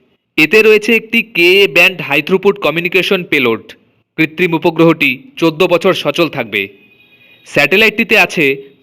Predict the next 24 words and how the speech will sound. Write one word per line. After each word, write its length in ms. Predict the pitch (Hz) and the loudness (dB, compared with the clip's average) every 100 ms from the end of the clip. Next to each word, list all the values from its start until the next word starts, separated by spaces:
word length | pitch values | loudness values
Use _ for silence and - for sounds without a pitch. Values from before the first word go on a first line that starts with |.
| 120 | -2
বত্রিশটি 600 | 151 151 226 208 - 185 | -2 0 -2 -2 -2 -2
ইউসার 400 | 180 180 214 185 | -2 -2 -2 0
বিম 260 | 190 190 185 | -2 -4 0
দিয়ে 340 | 180 135 127 - _ | 2 2 0 -8 _
আটটি 400 | 120 143 - 202 | -4 -4 -2 -2
সরু 380 | - - 165 175 | -2 -2 0 0
স্পট 400 | 175 - 156 160 | -2 -2 -2 -2
বিম 280 | 151 143 131 _ _ - | -2 -4 -6 _ _ -6
এবং 260 | 147 170 | -2 -2
চব্বিশটি 600 | 165 175 156 151 190 190 185 | -2 -2 -2 0 -2 0 -4
প্রশস্ত 560 | - 151 - 175 - 139 135 - - | -4 -8 -6 -4 0 0 0 -8 -20
স্পট 340 | - 165 160 | -6 0 0
বিম, 320 | - 127 104 98 _ _ _ _ | 0 -6 -6 -16 _ _ _ _
যা 200 | 120 156 | -4 -2
সারা 340 | 147 - 143 165 | -2 -2 -2 0
ভারতে 300 | 160 160 165 | 0 0 0
অবস্থিত 420 | 147 156 180 175 | -2 -2 -2 -2
হাব 340 | 151 127 147 | -2 0 -2
স্টেশনগুলির 600 | 147 - 160 170 160 165 | -4 -8 -4 -2 0 0
দ্বারা 220 | 156 151 156 | 0 -2 -2
সমর্থিত 440 | 147 147 - 151 | -4 -6 -6 -4
হবে। 320 | 123 110 101 - _ _ _ _ _ - | -2 -2 -6 -8 _ _ _ _ _ -2
এই 160 | 165 | 0
উৎক্ষেপণ 640 | 175 185 - 226 202 151 | 0 -4 -2 0 0 -2